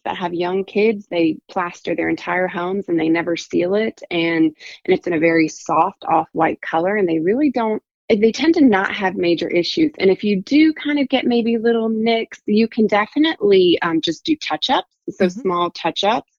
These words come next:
Speaker 1: but then any type of kind of dirt, you can really buff it out with a fine grit sandpaper. So as long as it's not soaking in a large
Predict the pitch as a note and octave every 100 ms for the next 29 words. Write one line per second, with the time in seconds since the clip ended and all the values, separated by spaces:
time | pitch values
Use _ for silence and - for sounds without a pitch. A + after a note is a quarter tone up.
0 | _ G#3+ G3+ F3+ F3 G3+ G3+ G3+ G3 G3
1 | F#3+ F#3+ F#3 _ _ _ G#3+ A#3+ C4 -
2 | G#3+ G3+ - E3 D#3 D3+ F#3 F#3+ F#3 _
3 | - F#3+ F#3+ G3 G3+ G#3 F#3+ - E3 E3
4 | - E3 - D#3 E3 - F3 E3+ D3+ -
5 | D3+ D3+ D#3 D3+ D3+ - - - - -
6 | - C#2+ - - - _ - - - G3+
7 | G3+ A3+ C#4 D#4 C4 A#3+ F#3 - - -
8 | F#3 F3 - F3 D#3 - - E3 E3 E3+
9 | G#3+ A#3+ - - E3 D#3+ D#3+ D#3+ D3+